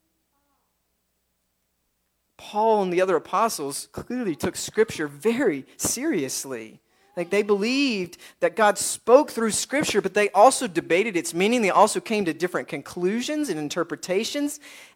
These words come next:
And the Bible itself preserves that within its own pages that we call the New Testament. Maybe it wasn't so settled after all,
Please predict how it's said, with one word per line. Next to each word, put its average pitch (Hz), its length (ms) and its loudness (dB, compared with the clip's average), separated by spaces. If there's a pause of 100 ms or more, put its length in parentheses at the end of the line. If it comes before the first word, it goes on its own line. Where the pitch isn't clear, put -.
(100)
And 208 100 0
the 208 80 4
Bible 226 460 6
itself 233 500 2
preserves 214 680 6
that 208 200 4
within 214 260 4
its 233 140 -2
own 220 220 2
pages 214 800 -2 (1000)
that 160 120 -14
we 165 100 -8
call 165 300 -2
the 165 80 -6
New 175 120 -8
Testament. 165 600 -6 (760)
Maybe 180 220 -2
it 196 80 4
wasn't 208 300 0
so 220 160 -2
settled 175 480 -2 (440)
after 180 380 -6
all, 139 540 -2